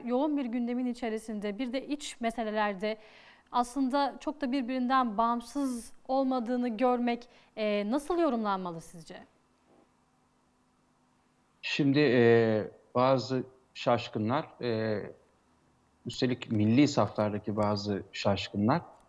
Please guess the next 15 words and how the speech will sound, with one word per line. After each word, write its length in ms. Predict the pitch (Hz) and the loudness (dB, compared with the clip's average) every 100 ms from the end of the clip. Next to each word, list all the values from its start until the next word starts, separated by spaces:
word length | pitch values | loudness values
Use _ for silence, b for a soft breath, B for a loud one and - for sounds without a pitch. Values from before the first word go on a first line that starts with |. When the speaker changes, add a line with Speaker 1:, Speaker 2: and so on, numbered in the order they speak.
| _ _ _ _ _ _ - | _ _ _ _ _ _ -2
Speaker 2:
e, 180 | 104 | -2
Biden'ın 540 | 104 127 131 123 123 117 | 4 4 6 4 4 4
gelişiyle 520 | 117 117 - 120 104 | 2 0 -2 -2 -2
birlikte 560 | 98 95 - 147 151 - | -4 -8 -4 0 0 0
aslında 500 | 123 113 - 110 139 | -2 -2 -4 -4 -2
temiz 280 | 127 123 117 | 2 2 2
bir 60 | |
sayfa 340 | 110 113 110 135 | 0 2 2 2
açılabileceği, 880 | 120 120 117 110 113 107 110 107 - - | -2 0 0 2 2 4 2 2 -2 -12
e, 40 | 104 104 - - - _ _ _ | -10 -8 -10 -14 -20 _ _ _
ne 220 | 123 120 101 | 2 2 2
düşündüler. 640 | 104 107 92 92 101 156 - - _ _ _ _ _ _ _ - | -2 0 2 2 2 0 -4 -18 _ _ _ _ _ _ _ -8
E, 40 | 104 101 95 80 - | -2 -2 -2 -6 -4
karşı 320 | - 120 113 | 2 2 2
taraf 320 | 139 135 165 | 2 2 2